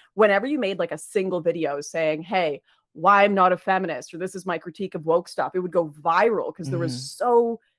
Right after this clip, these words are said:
Speaker 1: so few people doing it at that time. And yeah, you were, you were one of those early voices for sure.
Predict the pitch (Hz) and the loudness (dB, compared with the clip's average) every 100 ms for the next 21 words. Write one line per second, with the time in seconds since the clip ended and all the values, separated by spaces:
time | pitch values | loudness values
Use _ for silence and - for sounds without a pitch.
0 | _ _ _ - 294 262 - 226 208 - | _ _ _ 0 4 4 0 -8 -8 -8
1 | 160 208 277 196 139 156 - 240 185 147 | -8 -4 -2 -2 -2 -4 -4 0 0 0
2 | 208 156 165 185 175 170 175 180 175 175 | 0 0 0 -2 -2 -2 -4 -2 0 0
3 | 170 160 170 170 156 151 202 190 127 - | 0 -2 -2 -4 -2 -2 -2 -6 -12 -14
4 | - - 190 202 - | -18 -10 -8 -6 -10